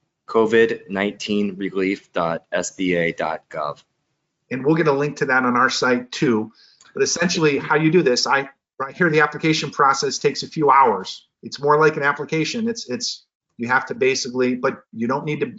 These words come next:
Speaker 2: have an L L C or C Corp or S Corp. Um, it's designed for smaller businesses, self-employed individuals. When you apply,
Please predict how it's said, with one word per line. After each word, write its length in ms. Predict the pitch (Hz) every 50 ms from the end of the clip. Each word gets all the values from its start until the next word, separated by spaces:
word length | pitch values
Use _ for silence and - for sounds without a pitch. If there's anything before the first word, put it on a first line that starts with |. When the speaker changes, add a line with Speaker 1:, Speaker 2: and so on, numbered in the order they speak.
| - -
Speaker 2:
have 120 | 131 131
an 80 | 127 127
L 120 | 131 131
L 100 | 135 127
C 260 | - - 131 131 135
or 100 | 131 127
C 200 | 123 - - 127
Corp 320 | 117 - 127 127 123 - 123
or 100 | 120 120
S 140 | 120 -
Corp. 320 | - - 113 113 117 - - _ _ _ _ _ _ _ _ _ _ _
Um, 380 | 117 120 120 120 117 120 117 - _ _ _
it's 120 | _ - -
designed 460 | - 117 110 120 120 131 131 131 -
for 100 | 131 113
smaller 400 | - - 127 123 123 131 135 131
businesses, 600 | 123 127 117 120 120 - - 127 127 120 - -
self-employed 640 | 123 120 113 - - - - - 131 123 123 123 -
individuals. 680 | 123 123 120 117 120 107 107 107 101 104 - - _ _ _ _ _ _ _ _ _ _ _ _ _ _
When 220 | 123 135 143 160
you 140 | 165 170 165
apply, 640 | 147 - - - 208 208 170 127 117 117 117 117 -